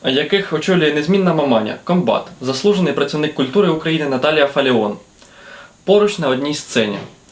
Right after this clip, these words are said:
Звичайна продавчиня сільського магазину, медсестра, домогосподарка, багатодітна мати, викладач музики, завідувач клубом, вихователь дитячого садочка, бібліотекар.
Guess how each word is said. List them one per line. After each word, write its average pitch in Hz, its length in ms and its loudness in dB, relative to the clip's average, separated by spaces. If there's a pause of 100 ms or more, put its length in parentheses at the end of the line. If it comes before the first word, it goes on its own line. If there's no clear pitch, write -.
(300)
Звичайна 180 440 0
продавчиня 147 480 0
сільського 143 440 0
магазину, 127 580 0 (180)
медсестра, 175 680 0
домогосподарка, 156 920 -2
багатодітна 202 640 0
мати, 143 360 0
викладач 156 500 -2
музики, 139 460 0
завідувач 156 480 0
клубом, 180 420 -2
вихователь 180 440 0
дитячого 156 380 0
садочка, 147 460 -2
бібліотекар. 139 800 0